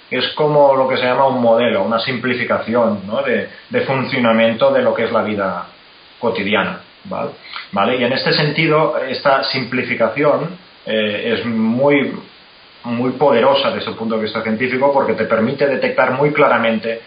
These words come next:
qué parámetros están afectando o qué parámetros tienen que ver con la decisión que has tomado. O sea, todo hasta cierto punto, dentro,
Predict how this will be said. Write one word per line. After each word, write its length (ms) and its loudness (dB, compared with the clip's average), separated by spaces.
qué 120 -2
parámetros 600 0
están 280 -2
afectando 560 -2
o 160 2
qué 120 -4
parámetros 580 0
tienen 280 -6
que 120 -2
ver 260 0
con 240 -2
la 180 2
decisión 540 -2
que 100 -2
has 200 0
tomado. 440 -2
O 100 -10
sea, 300 2
todo 240 4
hasta 240 0
cierto 260 -4
punto, 400 -4
dentro, 640 0